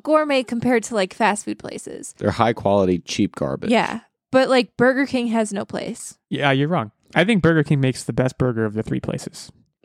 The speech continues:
Speaker 1: I
Speaker 3: I will
Speaker 1: think
Speaker 3: die on
Speaker 1: the
Speaker 3: that.
Speaker 1: public disagrees with you because there are fewer and fewer Burger Kings in
Speaker 2: And do you wanna know what I'm
Speaker 1: in
Speaker 2: gonna
Speaker 1: our
Speaker 2: say to
Speaker 1: face.
Speaker 2: that?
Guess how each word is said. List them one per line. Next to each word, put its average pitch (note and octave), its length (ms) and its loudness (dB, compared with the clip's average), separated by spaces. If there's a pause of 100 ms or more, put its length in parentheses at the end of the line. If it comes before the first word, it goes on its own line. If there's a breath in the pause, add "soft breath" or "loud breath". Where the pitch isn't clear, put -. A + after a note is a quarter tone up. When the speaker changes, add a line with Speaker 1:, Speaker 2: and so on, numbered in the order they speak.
Speaker 1:
I B3 100 2
Speaker 3:
I - 40 4
will G3+ 60 4
Speaker 1:
think - 140 4
Speaker 3:
die D#3+ 100 2
on - 40 -2
Speaker 1:
the B3+ 100 4
Speaker 3:
that. - 100 -2
Speaker 1:
public C4 680 0 (120)
disagrees A#3 580 0
with C4 140 0
you C4+ 180 2
because G#3+ 480 0
there G#3+ 340 0
are G#3+ 200 -2
fewer B3+ 380 -4
and A3+ 220 -6
fewer A3+ 220 -4
Burger G3+ 320 -2
Kings F#3 540 -8 (100)
in G3+ 360 -6
Speaker 2:
And - 220 2
do A#2 40 2
you A#2+ 80 6
wanna B2 200 4
know C3 200 2
what B2+ 180 4
I'm B2+ 80 2
Speaker 1:
in B2 40 -4
Speaker 2:
gonna B2 120 0
Speaker 1:
our A#2 60 -6
Speaker 2:
say B2+ 140 -6
to D3 40 -6
Speaker 1:
face. C#3+ 180 -6
Speaker 2:
that? C3+ 180 -6